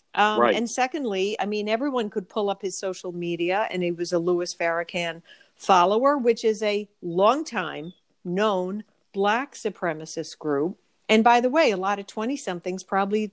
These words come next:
Speaker 1: never heard of that, didn't even know that existed, 'cause all they've heard
Speaker 2: That's right.
Speaker 1: is this white supremacist label all the time. Uh, and then the media, you and I know, yeah, you go into a holiday weekend,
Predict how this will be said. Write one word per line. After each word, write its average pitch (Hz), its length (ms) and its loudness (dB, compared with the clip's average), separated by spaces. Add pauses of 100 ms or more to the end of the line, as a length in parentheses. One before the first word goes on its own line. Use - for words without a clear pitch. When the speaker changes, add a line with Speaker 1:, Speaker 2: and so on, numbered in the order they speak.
(160)
Speaker 1:
never 190 300 2
heard 254 200 4
of 311 100 0
that, 135 260 0
didn't 208 220 4
even 208 200 4
know 214 160 4
that 202 240 2
existed, 165 480 -4
'cause 190 160 -6
all 208 160 0
they've 190 260 0
heard 190 380 2
Speaker 2:
That's - 80 -8
right. 139 300 2
Speaker 1:
is 180 180 4
this 185 220 -4
white 202 220 4
supremacist 175 720 -4
label 208 380 4
all 147 160 0
the 139 80 -10
time. 143 320 -6 (380)
Uh, 208 340 6
and 220 160 0
then 233 140 0
the 233 80 0
media, 226 580 0
you 214 240 -2
and 226 100 0
I 208 140 -2
know, 226 300 -2
yeah, 220 180 2
you 190 160 0
go 196 120 -4
into 190 180 -6
a 180 40 -4
holiday 190 400 -6
weekend, 175 520 -8